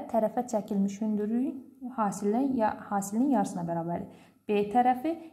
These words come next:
B tərəfinə çəkilən A hündürlüyü və onların yarısı. Ümumiyyətlə, düz bucaqlı üç bucaqda, ı, iki dənə bu katetlər var, ya, uşaqlar, düz bucaqlı üç bucağa, düz bucağa əmələ gətirən tərəflər.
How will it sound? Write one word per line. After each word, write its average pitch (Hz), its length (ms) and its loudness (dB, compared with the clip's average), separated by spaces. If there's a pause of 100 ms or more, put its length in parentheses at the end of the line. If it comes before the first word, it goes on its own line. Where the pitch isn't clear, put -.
(160)
B 262 160 2
tərəfinə 233 480 2
çəkilən 208 460 -2
A 185 160 2 (100)
hündürlüyü 262 560 2
və 269 240 4
onların 202 480 4
yarısı. 165 400 2 (320)
Ümumiyyətlə, 254 440 4
düz 220 180 -2
bucaqlı 240 320 -4
üç - 160 -10
bucaqda, 269 440 2 (380)
ı, 113 220 -2
iki 269 180 0
dənə 240 220 6
bu 240 100 -4
katetlər 185 560 0
var, 175 160 2
ya, 262 80 0
uşaqlar, 175 400 -4
düz 196 160 -2
bucaqlı 214 400 0
üç - 160 -18
bucağa, 190 360 0 (260)
düz 208 180 0
bucağa 185 400 2
əmələ 185 320 2
gətirən 175 640 2
tərəflər. 170 560 0